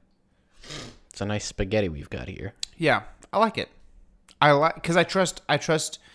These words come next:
Speaker 2: um, Favreau and Filoni and those guys
Speaker 1: Yeah.
Speaker 2: to, to overlap it, but keep it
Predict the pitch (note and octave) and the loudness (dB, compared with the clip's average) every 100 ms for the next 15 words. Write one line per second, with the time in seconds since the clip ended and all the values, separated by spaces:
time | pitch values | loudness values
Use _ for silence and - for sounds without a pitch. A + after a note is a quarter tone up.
0 | - - _ - - C3+ B2 A2 A2 - | -20 -20 _ -20 -6 0 2 0 -4 -14
1 | _ _ _ _ - D3 C3 C3 C3 B2 | _ _ _ _ -4 6 6 6 4 2
2 | A#2 A#2+ B2 B2 A#2+ A#2+ A#2 A2+ A2+ A2+ | -2 -2 -2 0 0 0 -2 -2 -2 -2
3 | G2+ A2 G#2 G2+ - _ - - - - | 0 2 0 -4 -10 _ -20 -20 -20 -14
4 | - C3+ B2 A#2 C3+ C3 A#2+ C3 B2+ A#2+ | -4 0 0 0 0 2 2 2 0 0
5 | B2+ C#3+ A#2+ A#2+ - | -2 -2 -2 -4 -4